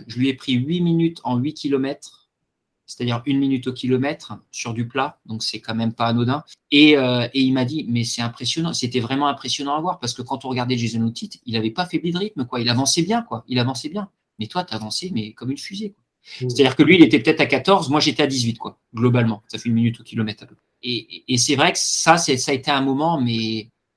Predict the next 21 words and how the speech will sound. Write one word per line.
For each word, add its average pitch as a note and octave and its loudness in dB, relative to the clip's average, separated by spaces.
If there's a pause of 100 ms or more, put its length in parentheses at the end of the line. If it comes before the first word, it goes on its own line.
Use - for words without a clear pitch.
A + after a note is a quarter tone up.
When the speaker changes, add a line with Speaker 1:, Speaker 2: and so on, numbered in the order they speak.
(160)
Speaker 1:
mais, B2 0
euh, G#2 -6 (120)
exceptionnel, D3 -4
quoi. B2 -12
Exceptionnel C#3 -8
quand - -12
on B2+ -4
a B2 -2
l'impression B2 -8 (380)
qu'on - -20
fait, A#2+ -8
qu'on, B2 -10
qu'on B2 -8
va B2 0
aussi A#2+ -2
vite B2 -12
qu'on A#2+ -8
peut C#3+ -6
et B2 -2
qu'on A#2+ -6
a, A#2 -4